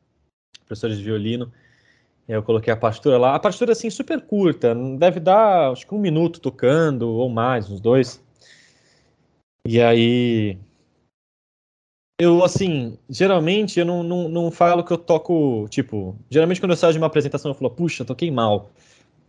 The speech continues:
Ainda mais quando é assim, sob pressão. Só que nesse dia, quando eu toquei, eu falei, "Pô, eu toquei muito bem. Toquei muito bem, eu arrasei,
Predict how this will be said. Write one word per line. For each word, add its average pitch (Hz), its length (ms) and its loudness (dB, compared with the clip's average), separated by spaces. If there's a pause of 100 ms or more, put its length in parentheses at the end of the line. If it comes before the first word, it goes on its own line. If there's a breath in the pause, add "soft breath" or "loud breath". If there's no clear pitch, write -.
(120)
Ainda 131 120 -2
mais 170 140 4
quando - 120 2
é 175 40 6
assim, 170 160 0
sob 156 220 0
pressão. 160 540 0 (340 soft breath)
Só 170 160 -4
que 170 180 -8
nesse 208 380 0
dia, 135 580 -2 (680)
quando 190 240 -2
eu 196 60 2
toquei, 180 220 0
eu 175 40 -4
falei, 165 140 -2
"Pô, 170 220 -8
eu 123 60 -10
toquei 185 360 -10
muito 165 560 -4
bem. 127 480 -2 (340 soft breath)
Toquei 294 240 2
muito 196 460 4
bem, 165 180 0
eu 160 80 2
arrasei, 156 840 2